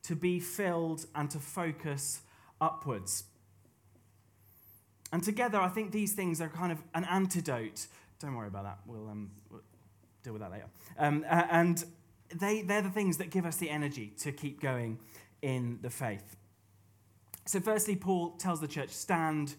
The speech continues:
firm." And Paul, he's writing this sitting in a prison cell with Roman military guards around him. And the language of standing firm that he uses,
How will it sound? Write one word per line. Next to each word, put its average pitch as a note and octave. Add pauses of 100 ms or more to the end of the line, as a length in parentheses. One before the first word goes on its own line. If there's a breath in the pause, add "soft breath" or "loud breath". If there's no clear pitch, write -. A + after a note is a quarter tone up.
(360 loud breath)
firm." A#2+ (1000 loud breath)
And F#3
Paul, B3+
he's A3
writing A#3+
this G3
sitting G#3
in E3+ (100)
a D#3+
prison G3
cell A2+ (500 loud breath)
with E3+
Roman F#3+
military F#3+
guards D#3+
around D#3
him. A#2+
And D#3
the G#3+
language B3+
of F#3
standing F#3
firm D#3+
that B2+
he C#3
uses, C#3+